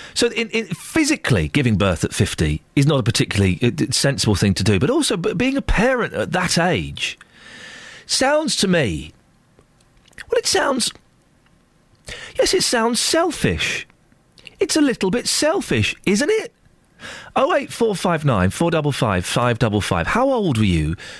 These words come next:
when you gave birth? Is there an age, is there a cut-off point when, beyond which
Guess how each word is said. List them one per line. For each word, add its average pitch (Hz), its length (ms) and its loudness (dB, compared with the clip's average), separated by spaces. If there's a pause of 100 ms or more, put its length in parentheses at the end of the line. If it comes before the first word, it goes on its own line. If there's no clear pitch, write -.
when 131 160 4
you 143 140 2
gave 127 280 0
birth? - 560 -2 (1040)
Is 294 240 2
there 214 360 2
an 165 140 2
age, 120 300 2
is 240 100 0
there 302 180 2
a 214 60 -2
cut-off - 500 -2
point 107 320 2
when, 151 320 2 (320)
beyond 202 380 2
which 175 600 -2